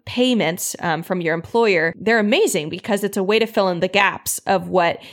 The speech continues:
insurance isn't covering. One other note about insurance, um, when we're, when we're just thinking about how does insurance work? How does medical insurance work? Like, why doesn't it cover what I want it to cover? Why does it feel limited?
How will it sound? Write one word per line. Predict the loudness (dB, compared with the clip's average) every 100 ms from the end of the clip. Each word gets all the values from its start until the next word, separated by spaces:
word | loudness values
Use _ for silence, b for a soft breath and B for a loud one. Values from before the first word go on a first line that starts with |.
| B
insurance | -2 0 0 -2 -2
isn't | -4 -2 -6
covering. | -2 -2 -2 -6 -10 -12
One | -2 0 0 0
other | 2 2 2
note | 2 2 0 -2 -4
about | -4 0 2 2 2
insurance, | -4 -6 -4 -2 -2 -2 -8 -14 _
um, | 0 2 2 0 -2
when | 0 2
we're, | 0
when | 2 2
we're | 2
just | 0 0
thinking | -2 0 0
about | 2 0
how | 0 0
does | 0 0
insurance | -2 0 0 0 -2
work? | 0 2 4 2 0
How | -2
does | -2 0
medical | 0 2 2
insurance | 0 0 0 -2 -2
work? | 0 4 4 2
Like, | -2 -2 B B B B
why | 0 2 4 4
doesn't | 2 0
it | -2
cover | -4 -2 0
what | 2 2
I | 2
want | 0 0
it | -2
to | -6
cover? | -8 -2 0 2 2
Why | 4 2
does | 0 -6
it |
feel | -6 -4 0
limited? | 2 2 4 4 4 2